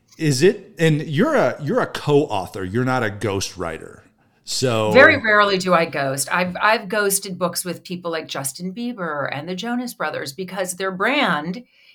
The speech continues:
Speaker 2: is their fan wants to believe that they wrote these books, right? And so, um, it actually costs more to have me ghost. Um,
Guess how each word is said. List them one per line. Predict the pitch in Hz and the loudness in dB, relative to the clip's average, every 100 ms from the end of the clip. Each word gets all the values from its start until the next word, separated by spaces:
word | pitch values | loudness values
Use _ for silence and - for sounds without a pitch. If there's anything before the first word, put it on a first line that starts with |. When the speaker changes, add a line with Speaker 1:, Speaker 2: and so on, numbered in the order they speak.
| _ | _
Speaker 2:
is | 190 180 175 170 170 - _ _ _ | 2 4 2 0 -6 -8 _ _ _
their | 190 | 0
fan | 190 214 180 180 | 0 0 0 2
wants | 175 175 180 | 2 2 0
to | 190 | -4
believe | 175 156 156 143 | -8 -6 -8 -6
that | 147 - 135 | -8 -8 -8
they | 147 135 131 131 131 | -4 -4 -4 -6 -8
wrote | 156 135 | -8 -8
these | 135 127 | -8 -12
books, | - - - - 135 | -12 -20 -16 -10 -4
right? | 127 147 - _ _ - - | -4 -4 -10 _ _ -20 -6
And | 160 151 143 147 139 - | -2 0 0 -4 -8 -8
so, | - - 160 151 143 - - | -4 0 2 0 -4 -8 -4
um, | 147 139 135 | 0 0 -2
it | 180 | -4
actually | 202 - 180 151 139 _ | -4 -4 -6 -8 -12 _
costs | - 165 175 - - | -8 -2 -2 -2 -6
more | 143 | -8
to | 139 | -8
have | 147 135 | -6 -8
me | 139 | -8
ghost. | 135 139 123 175 - - _ - - - | -6 -6 -6 -8 -10 -12 _ -20 -10 0
Um, | 160 160 151 156 | 2 4 0 -6